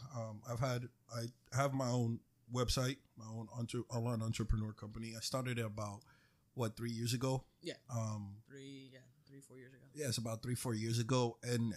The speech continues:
Speaker 1: now is when I'm finally starting to see money, and we're talking about very little money, but it's because it took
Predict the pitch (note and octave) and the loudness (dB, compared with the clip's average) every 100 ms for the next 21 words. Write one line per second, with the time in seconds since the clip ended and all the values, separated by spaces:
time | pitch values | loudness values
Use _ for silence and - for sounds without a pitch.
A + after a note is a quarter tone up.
0 | - _ _ _ _ - B2 C#3+ D3+ E3+ | -6 _ _ _ _ -2 4 10 12 12
1 | D#3 C3+ A#2 A2+ A#2+ A#2 - A#2 A2+ A2 | 12 12 10 8 4 2 4 2 2 0
2 | A#2 A#2 A2+ G#2+ G#2+ A2 G#2+ G#2 G#2+ - | 0 0 0 -2 -2 -2 -2 -2 0 0
3 | G#2+ G#2 G#2+ A#2+ - G#2+ G2+ F#2+ F#2+ G2+ | 2 2 2 2 0 -4 -4 -4 -8 -6
4 | G#2 A2 G#2+ G2 G2 F#2+ A#2 A#2 A2+ G#2 | 0 0 0 -2 -6 -6 -6 -4 -4 -6
5 | - _ _ _ - B2 C3 A#2 G2 - | -10 _ _ _ -4 4 6 6 4 -2
6 | - - _ - A2+ G#2 B2 A#2 B2+ A#2 | -8 -20 _ 8 8 4 -2 -2 -2 0
7 | B2 A2 A2 A#2 - B2+ A2+ | 2 2 -2 -6 -2 -2 -2